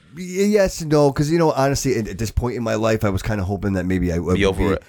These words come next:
Speaker 1: I'd be over it in a way, maybe away from that type
Speaker 2: Yeah.
Speaker 1: of, you know. Again, I, I would, I would
Speaker 2: Okay,
Speaker 1: rather
Speaker 2: so you're
Speaker 1: have
Speaker 2: not. So then you just, you,
Speaker 1: I
Speaker 2: now you keep the goal going.
Speaker 1: And, and that's really what it is. And there are people that depend on me, and I've set goals for myself. And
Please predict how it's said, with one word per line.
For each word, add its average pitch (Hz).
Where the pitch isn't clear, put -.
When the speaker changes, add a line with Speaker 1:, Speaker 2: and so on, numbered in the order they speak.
Speaker 1:
I'd 113
be 117
over 113
it -
in 107
a 107
way, 143
maybe 240
away 127
from 110
that 113
type 120
Speaker 2:
Yeah. 92
Speaker 1:
of, 107
you 123
know. 202
Again, 117
I, 98
I 127
would, 156
I 139
would 160
Speaker 2:
Okay, 131
Speaker 1:
rather 139
Speaker 2:
so 143
you're 123
Speaker 1:
have 131
Speaker 2:
not. 104
So -
then 101
you 104
just, 98
you, 117
Speaker 1:
I 117
Speaker 2:
now 131
you 117
keep 117
the 120
goal 110
going. 90
Speaker 1:
And, 147
and 147
that's 175
really 160
what 123
it 101
is. 127
And 101
there 104
are 98
people 117
that 104
depend 113
on 151
me, 170
and 98
I've 104
set 92
goals 113
for 139
myself. 143
And 107